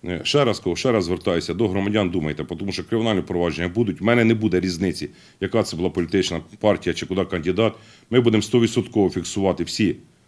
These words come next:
правопорушення, адмінправопорушення, кримінальні провадження будуть всі доведені до логічного завершення,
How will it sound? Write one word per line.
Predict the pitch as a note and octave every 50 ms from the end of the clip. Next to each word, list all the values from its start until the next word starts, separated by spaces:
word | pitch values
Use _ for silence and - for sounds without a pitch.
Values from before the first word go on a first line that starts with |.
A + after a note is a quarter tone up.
| _ _ _ _ _ _ _ _ _
правопорушення, | - B2 B2+ B2+ B2 G#2+ - B2 A#2+ A#2 A2+ A2 - F#2 F#2 F#2 F2 - -
адмінправопорушення, | F2+ F#2 F#2 C3 C3+ G#2+ - G#2+ G#2 G#2 F#2+ G#2 G2+ G2 G2 F#2+ F2+ - F2+ E2+ E2+ E2 D2 - - - _ _ _ _ _ _ _
кримінальні | - A2+ A#2 B2+ C3+ D3+ D3+ B2+ A#2
провадження | G2+ A2+ A2+ A2+ A2 G2 F#2 G2+ F#2+
будуть | F#2+ G#2 G2+ F#2
всі | - - A#2
доведені | F2+ G2 G2 G2+ F2+ F2 F2
до | D#2+ G2+
логічного | G2 G2+ G#2 F#2 - F2+ F2+ E2
завершення, | D#2+ F#2+ G#2+ B2 A#2+ - - G2 F#2 F2